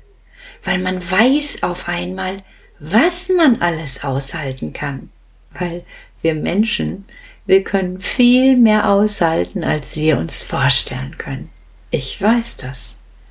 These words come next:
Frau Quatschewiel weiß das auch.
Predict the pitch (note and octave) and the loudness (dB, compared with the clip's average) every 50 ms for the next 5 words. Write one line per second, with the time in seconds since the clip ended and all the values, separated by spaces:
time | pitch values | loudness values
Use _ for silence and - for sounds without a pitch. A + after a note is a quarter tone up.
0 | - - - - - - - - - - - - - C3+ C3 C3 - - D3 C#3+ | -20 -20 -20 -20 -20 -20 -20 -20 -20 -20 -8 -2 -2 0 0 -2 -2 -2 -4 -2
1 | C3+ - - F3 F3+ - A#3 A#3 A3 G3+ F#3+ G3+ E3 E3 F3 - - - D#3+ D#3 | 0 0 0 2 2 4 4 4 4 2 0 -2 -2 -4 -4 -6 -6 -6 -6 -4
2 | - - - G#3 G3 - C#3 D3+ - | -4 -2 -2 -2 0 -2 -2 -4 -8